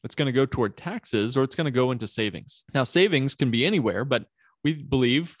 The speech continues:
Chris and I both believe, that bank on yourself design policies is one of the best places to park cash. And it's, since it's something that you can own,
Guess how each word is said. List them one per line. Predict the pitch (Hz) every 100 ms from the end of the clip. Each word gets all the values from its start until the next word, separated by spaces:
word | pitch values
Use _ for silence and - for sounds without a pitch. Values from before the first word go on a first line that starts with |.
| -
Chris | 143 -
and | 131
I |
both | 117 147 -
believe, | 117 120 151
that | 117
bank | - 127 147
on | 131
yourself | 113 131 127 -
design | 104 113 117 107
policies | 113 131 143 107 107
is | 117
one | 139
of | 139
the | 117 98 -
best | 151 190 - -
places | 156 175 - 107 95
to | 113
park | - 120 -
cash. | 143 131 113 -
And | 143
it's, | 143
since | 147 -
it's | -
something | 190 196 160
that | 127
you | 139
can | 135 127 95
own, | 117 127 147 214